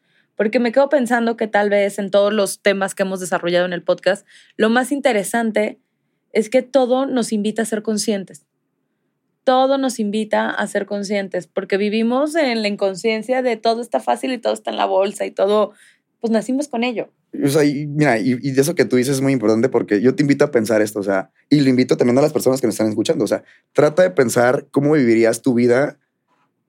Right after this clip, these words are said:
Speaker 2: si no tuvieras energía una semana. ¿Cómo te harías de comer? ¿Cómo harías el trabajo? ¿Cómo,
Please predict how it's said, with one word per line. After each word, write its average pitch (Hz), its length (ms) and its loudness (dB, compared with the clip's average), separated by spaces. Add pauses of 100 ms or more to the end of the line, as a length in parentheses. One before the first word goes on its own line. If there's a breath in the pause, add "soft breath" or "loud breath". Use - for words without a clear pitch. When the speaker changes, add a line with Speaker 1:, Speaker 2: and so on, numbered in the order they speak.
(100)
Speaker 2:
si - 180 0
no 120 100 2
tuvieras 131 300 2
energía 113 500 2
una 110 220 0
semana. 95 340 -8 (400)
¿Cómo 156 240 2
te 147 80 4
harías 117 180 4
de 123 100 2
comer? 113 500 0 (160)
¿Cómo 127 180 4
harías 117 160 2
el 113 120 2
trabajo? 107 580 0 (320 soft breath)
¿Cómo, 156 400 2